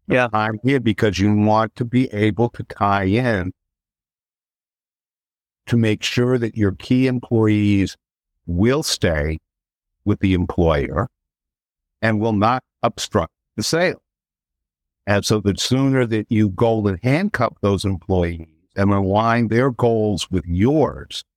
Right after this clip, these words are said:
Speaker 2: with regard to an eventual sale, whether it's to them, to a third party or wherever,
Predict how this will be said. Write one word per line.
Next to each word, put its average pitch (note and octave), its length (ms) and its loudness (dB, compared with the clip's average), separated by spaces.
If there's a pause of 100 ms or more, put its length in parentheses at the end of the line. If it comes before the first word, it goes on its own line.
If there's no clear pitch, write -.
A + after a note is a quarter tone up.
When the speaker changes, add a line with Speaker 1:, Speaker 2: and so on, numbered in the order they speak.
(440)
Speaker 2:
with G#2 200 0
regard G#2+ 520 0
to G#2 160 0
an F#2 80 2
eventual F2 540 -2
sale, D2+ 240 -8 (440)
whether G2+ 280 2
it's F2+ 180 -2
to G2+ 120 0
them, F#2+ 420 0 (500)
to F2+ 120 0
a E2 40 0
third F2+ 320 0
party F2+ 400 0
or F2+ 80 0
wherever, F2 640 0